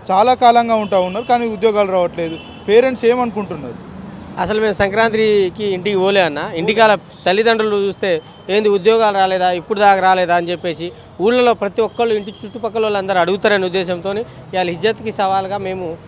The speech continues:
Speaker 2: మేము సంక్రాంతికి కూడా ఇంటికి పోకుండా ఇక్కడ ఊర్లలో ఇక్కడే ఉండడం జరిగింది. కొంతమంది నిరుద్యోగులు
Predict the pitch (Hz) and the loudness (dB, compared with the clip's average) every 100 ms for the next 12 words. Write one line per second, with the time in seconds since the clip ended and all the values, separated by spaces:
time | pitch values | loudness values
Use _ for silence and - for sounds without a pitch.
0 | - - 175 185 175 175 175 220 214 202 | -20 -14 -4 -4 -2 -4 0 0 0 -2
1 | 208 190 190 190 190 185 190 180 190 175 | -2 -2 -2 -4 -4 -2 -4 -2 -4 -2
2 | 185 185 185 170 190 185 170 170 160 156 | -2 -4 -4 -4 -2 -2 -2 -6 -6 -6
3 | 156 147 151 156 147 160 165 151 131 | -8 -8 -8 -6 -6 -6 -6 -8 -8